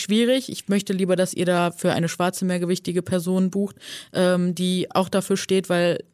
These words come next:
wann werdet ihr die anfragen? Wenn, wenn ich das jetzt nicht an dieser Stelle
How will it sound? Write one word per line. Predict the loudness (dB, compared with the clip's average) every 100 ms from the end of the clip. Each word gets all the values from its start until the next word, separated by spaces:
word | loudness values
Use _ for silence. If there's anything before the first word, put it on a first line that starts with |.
| _ _ _ _
wann | 0 2 4
werdet | 2 0 0
ihr | -2
die | 0
anfragen? | -2 -2 -4 -4 -4 -4
Wenn, | 0 0 0 0
wenn | 0
ich | 0
das | 0 0
jetzt | 0 0
nicht | 0 0 -2
an |
dieser | 0 0
Stelle | 0 0 0 0